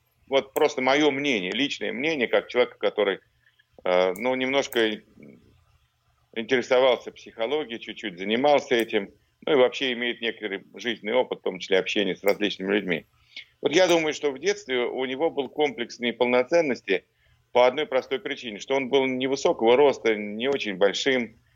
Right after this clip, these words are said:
не очень крупным, но, еще раз повторяю, что превосходил по своему интеллектуальным и прочим волевым качествам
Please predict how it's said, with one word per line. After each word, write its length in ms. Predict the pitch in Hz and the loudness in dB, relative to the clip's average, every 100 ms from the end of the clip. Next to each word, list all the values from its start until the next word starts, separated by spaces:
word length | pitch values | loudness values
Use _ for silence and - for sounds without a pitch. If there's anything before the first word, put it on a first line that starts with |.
| _ | _
не 100 | - | -2
очень 300 | 143 147 127 110 | 2 2 0 -2
крупным, 680 | 120 123 117 - 110 107 - _ _ _ - | 0 2 2 0 -2 -2 -8 _ _ _ -12
но, 260 | 117 147 202 | -4 2 2
еще 220 | 180 165 | 4 2
раз 100 | 151 | 2
повторяю, 340 | - 131 127 | 2 2 2
что 140 | - 113 | 0 -8
превосходил 580 | 123 120 - 139 123 | -6 -6 -2 -2 -2
по 140 | 110 110 | -6 -8
своему 320 | - 117 113 | -6 -4 -4
интеллектуальным 600 | 110 110 107 123 107 95 | -4 -4 4 6 6 2
и 20 | 98 | 0
прочим 500 | 117 110 104 92 95 | 2 2 0 -4 0
волевым 400 | 107 110 117 107 | 2 2 0 0
качествам 520 | 135 135 - 95 | 0 0 -2 -6